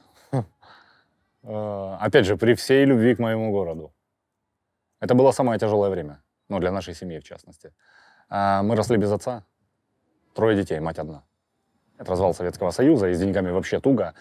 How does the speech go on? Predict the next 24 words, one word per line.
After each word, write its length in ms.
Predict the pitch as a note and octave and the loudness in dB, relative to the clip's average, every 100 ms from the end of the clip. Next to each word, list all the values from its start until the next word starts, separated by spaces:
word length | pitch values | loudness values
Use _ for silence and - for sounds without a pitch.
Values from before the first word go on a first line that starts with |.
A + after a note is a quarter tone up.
| - - - | -20 -18 -2
И 120 | A2+ | 0
на 100 | A2+ | 4
работе 300 | G#2+ C3+ A#2 | 4 4 4
ей 100 | F#2 | 2
выдавали 340 | E2+ F2 G2+ F#2+ | 2 4 4 2
продуктами, 480 | G2 F2+ - D#2+ D#2+ | 0 -4 -4 -6 -2
денег 240 | G2+ F#2 | -2 -2
вообще 220 | F#2 F2+ | -8 -12
не 80 | D2+ | -14
было, 140 | D2 - | -16 -20
представляешь? 500 | _ - F2 E2+ - _ _ _ _ B2+ | _ -14 -10 -10 -12 _ _ _ _ -2
Естественно, 320 | C3+ C3+ G#2+ | 0 2 0
эти 100 | F#2+ | 0
продукты 360 | G2+ G2 G2+ F#2+ | 0 0 0 -4
уходили 360 | D#2+ F2 E2 | -4 -4 -4
на, 440 | D#2+ D#2 D2+ D2 C#2 - _ _ _ F2+ | -4 -6 -8 -12 -18 -20 _ _ _ -10
ну, 160 | F#2+ | -6
за 120 | E2+ | -2
первые, 300 | F#2 F2+ E2 | 2 2 2
там, 220 | D#2+ D#2 C#2+ | -2 -6 -8
не 100 | E2+ | -8
знаю, 200 | D#2 D2 | -8 -8
четыре 340 | - - C#3 | -6 0 2
дня. 220 | G#2+ G#2+ | 2 -4